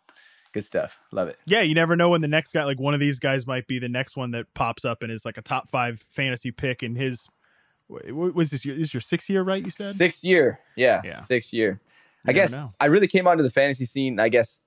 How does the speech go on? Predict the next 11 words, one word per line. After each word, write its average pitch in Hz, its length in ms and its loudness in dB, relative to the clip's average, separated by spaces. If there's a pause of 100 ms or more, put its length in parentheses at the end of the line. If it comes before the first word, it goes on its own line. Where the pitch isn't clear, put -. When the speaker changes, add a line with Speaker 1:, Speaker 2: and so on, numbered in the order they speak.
Speaker 1:
after 113 260 0
two - 140 -6
thousand 117 920 2
nineteen. 98 680 -4 (460)
That 113 120 4
was 117 100 4
when 113 120 2
I 107 40 4
Speaker 2:
Mm-hmm. 104 80 2
Speaker 1:
had, 104 280 4
like, 101 240 -2